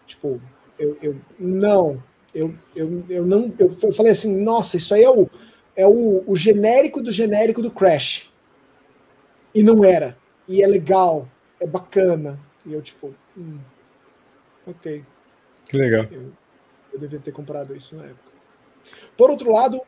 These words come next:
Speaker 1: é, é Ninja Kid ou Little Ninja? Mini Ninja?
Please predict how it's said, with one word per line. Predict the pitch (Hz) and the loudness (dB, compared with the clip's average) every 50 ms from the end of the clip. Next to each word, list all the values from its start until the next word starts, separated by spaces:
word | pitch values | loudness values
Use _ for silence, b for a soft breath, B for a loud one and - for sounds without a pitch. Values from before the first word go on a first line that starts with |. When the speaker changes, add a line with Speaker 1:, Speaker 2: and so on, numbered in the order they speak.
| _ _ - | _ _ 0
Speaker 1:
é, | 190 190 190 185 185 180 175 175 175 170 170 165 165 160 160 151 - _ | 4 4 6 6 4 2 0 -2 -2 -4 -4 -4 -6 -6 -8 -10 -10 _
é | - 180 | -4 -4
Ninja | 185 208 277 403 392 302 311 233 | -2 0 0 -2 -2 -2 -4 -6
Kid | - - - 320 403 370 339 | -8 -2 2 2 2 4 2
ou | 359 254 196 | 0 0 0
Little | 185 214 214 202 190 | 0 4 4 4 4
Ninja? | 180 175 180 185 180 156 127 151 143 135 135 _ _ - | 4 2 0 -2 -2 -4 -6 -8 -10 -10 -12 _ _ -14
Mini | 160 160 180 190 185 170 | -8 -6 -4 -4 -4 -4
Ninja? | 165 165 180 185 180 156 131 151 147 135 127 123 | -4 -4 -2 -2 -2 -4 -4 -6 -8 -8 -10 -12